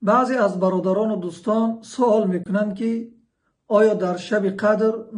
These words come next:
دعای مخصوص وجود دارد یا نه؟ آیا پیامبر خدا علیه الصلاة و السلام برای امتانش خواندن دعای مخصوص را در شب قدر دستور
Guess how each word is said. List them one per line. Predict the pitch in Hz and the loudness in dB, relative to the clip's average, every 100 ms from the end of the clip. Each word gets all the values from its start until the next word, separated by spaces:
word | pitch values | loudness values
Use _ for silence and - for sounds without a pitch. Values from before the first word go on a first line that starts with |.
| 175 | -2
دعای | 185 196 202 | 2 4 4
مخصوص | 190 180 - 220 196 | 0 -2 -6 -6 -4
وجود | 175 170 196 175 | -2 -2 -6 0
دارد | 202 208 208 180 | 0 2 0 0
یا | 175 | -4
نه؟ | 170 160 180 - _ _ _ _ _ _ _ | -4 -8 -12 -20 _ _ _ _ _ _ _
آیا | 214 233 240 | 2 4 4
پیامبر | 240 208 190 214 220 | 0 0 0 0 0
خدا | 208 208 214 | 0 0 2
علیه | 190 180 | 0 0
الصلاة | 175 - 185 185 | -2 -2 -2 -2
و | 185 | -4
السلام | 180 180 180 196 233 233 - - _ _ _ - | -4 -4 -2 0 0 -4 -10 -20 _ _ _ -10
برای | 170 185 220 240 | -2 2 4 4
امتانش | 240 196 185 180 214 196 175 - - _ | 2 0 0 0 -2 -2 -4 -8 -18 _
خواندن | _ 175 202 196 190 240 | _ -4 0 2 2 0
دعای | 226 185 196 226 214 | 0 0 2 4 4
مخصوص | 196 196 190 262 214 | 2 -4 -4 -8 -2
را | 196 170 165 - 247 | -2 -2 -6 -12 -4
در | 185 185 | -2 -2
شب | - 214 | -4 -4
قدر | 214 - 214 196 170 - - _ _ _ _ 233 | -4 -2 0 2 0 -8 -16 _ _ _ _ -4
دستور | 185 180 - 233 208 185 - | 0 0 -2 0 0 0 -6